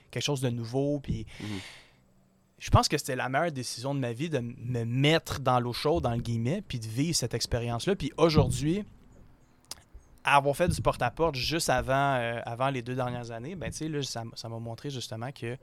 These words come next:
Speaker 1: sans structure,
Speaker 2: Ouais.
Speaker 1: ton porte-à-porte n'a pas le même pesant d'or.
Speaker 2: Fait que dans le fond, c-, le fait d'avoir une structure, le fait de t'éduquer, de, de, tu l'as fait en essai-erreur, mais
Speaker 1: Ouais.
Speaker 2: t'as compris d'une certaine manière, à tes dé-, à ce moment, c'était tes
Speaker 1: Mhm.
Speaker 2: débuts là en vente, t'as compris d'une certaine manière comment que la vente fonctionne,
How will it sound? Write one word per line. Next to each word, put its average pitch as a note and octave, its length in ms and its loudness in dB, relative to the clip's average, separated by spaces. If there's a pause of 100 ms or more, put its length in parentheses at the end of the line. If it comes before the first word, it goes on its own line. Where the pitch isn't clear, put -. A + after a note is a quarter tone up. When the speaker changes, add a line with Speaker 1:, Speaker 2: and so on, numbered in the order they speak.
(160)
Speaker 1:
sans - 380 0
structure, - 760 0 (420)
Speaker 2:
Ouais. A#2 200 6
Speaker 1:
ton D#3+ 160 2
porte-à-porte C#3+ 640 0 (180)
n'a A#2+ 140 -8
pas C3+ 240 4
le A#2+ 120 -2
même A2+ 200 2
pesant G#2+ 300 -6
d'or. - 180 -12 (360)
Speaker 2:
Fait D3+ 100 4
que C3+ 60 -2
dans C#3+ 100 12
le C3+ 40 8
fond, F#3 160 8
c-, - 100 -4 (300)
le C#3 140 10
fait F3+ 160 10
d'avoir D3 320 12
une C#3+ 80 10
structure, C3+ 340 0
le C#3+ 140 10
fait D3 160 4
de C#3 60 -4
t'éduquer, D3 640 2 (640)
de, A#2+ 140 6
de, A2+ 180 4 (560)
tu A2 100 -8
l'as G2 80 -4
fait G#2+ 180 -6
en G#2+ 100 -2
essai-erreur, A2+ 540 2
mais C3+ 80 4
Speaker 1:
Ouais. C3+ 80 6
Speaker 2:
t'as A2 60 -4
compris B2 460 0
d'une A#2+ 120 0
certaine A2+ 320 -2
manière, A#2 480 2 (340)
à A#2 120 0
tes A#2+ 120 -4
dé-, G#2 220 -6 (320)
à G#2 80 0
ce - 140 -4
moment, A#2 160 4
c'était - 240 -2
tes D3+ 60 2
Speaker 1:
Mhm. D#3+ 80 6
Speaker 2:
débuts A3+ 180 6
là A#2+ 140 10
en G#2 60 2
vente, C#3 220 6
t'as A#2 60 0
compris A#2 280 0
d'une C3+ 120 4
certaine A#2+ 280 0
manière A2+ 260 0
comment B2+ 260 4
que - 100 -6
la A2 140 2
vente A#2 240 2
fonctionne, A2+ 580 -2